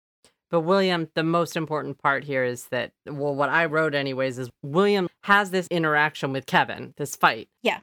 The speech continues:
Speaker 1: Goes to the kitchen, calls nine one one.
Speaker 2: Yeah.
Speaker 1: Does not go back into the room
Speaker 2: Correct.
Speaker 1: to see if indeed Diane is still breathing or et cetera.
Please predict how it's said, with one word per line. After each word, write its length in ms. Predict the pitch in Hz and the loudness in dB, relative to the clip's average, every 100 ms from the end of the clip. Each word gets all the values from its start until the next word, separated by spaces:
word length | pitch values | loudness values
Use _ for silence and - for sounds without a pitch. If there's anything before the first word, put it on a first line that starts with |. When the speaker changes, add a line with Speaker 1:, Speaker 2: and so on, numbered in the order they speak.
| _ | _
Speaker 1:
Goes 260 | 180 185 190 | 4 4 2
to 100 | 185 | -4
the 80 | 156 | -6
kitchen, 560 | - 175 - 143 123 127 | -4 -4 -4 -8 -8 -12
calls 420 | - 180 170 160 | 0 4 4 2
nine 280 | 151 143 135 | -2 -2 -2
one 180 | 127 127 | -6 -6
one. 460 | 151 143 107 113 - _ - | -4 -2 -4 -10 -16 _ -4
Speaker 2:
Yeah. 120 | 202 - | -4 2
Speaker 1:
Does 240 | 170 143 | 2 2
not 400 | 139 175 185 - | 2 4 2 0
go 160 | 165 151 | -2 0
back 340 | 147 135 139 - | 2 2 0 -6
into 340 | 147 139 139 | -4 -4 -4
the 120 | 135 | -4
room 180 | 131 147 | -2 2
Speaker 2:
Correct. 180 | 208 - | 2 0
Speaker 1:
to 80 | 147 | -6
see 280 | - 165 147 | -4 0 0
if 120 | - | 0
indeed 400 | 143 135 147 135 | -2 -2 -4 -2
Diane 380 | 143 135 135 131 | 0 0 -2 -4
is 100 | 127 | -6
still 200 | - 127 | -4 -6
breathing 580 | - 165 151 147 143 135 | -2 0 0 0 -2 -6
or 400 | - 139 123 - _ _ - | -4 -2 -2 -6 _ _ -10
et 120 | - | -2
cetera. 580 | 160 131 107 - - | -2 -2 -6 -12 -18